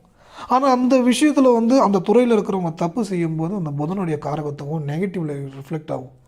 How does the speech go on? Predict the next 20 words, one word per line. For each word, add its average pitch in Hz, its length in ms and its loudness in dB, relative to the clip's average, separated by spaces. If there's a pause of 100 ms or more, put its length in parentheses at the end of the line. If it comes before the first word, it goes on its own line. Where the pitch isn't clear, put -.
(420)
இன்னைக்கு 240 420 4
ஜெயிச்சிடலாம். 170 360 -2 (1000)
இன்னைக்கு 190 300 0
கேஸை 208 360 0
வந்து 180 260 -2
சாதகமா 170 760 -4 (120)
எதிராளிக்கு, 156 680 -2 (260)
எதிராளி 185 380 2
பணம் 175 240 -2
கொடுத்துட்டான்ட்டு 160 340 -6
அவனுக்கு 151 300 -6
சாதகமா 151 540 -6
மாறலாம். 143 500 -8
புதன் 185 220 2
வந்து 160 280 -4
ஆப்போசிட்ல 156 680 -6 (400)
இப்ப 185 220 0
ரியாக்ட் 185 240 0
பண்ணிட்டு 143 320 -6
இருக்கலாம். 143 320 -6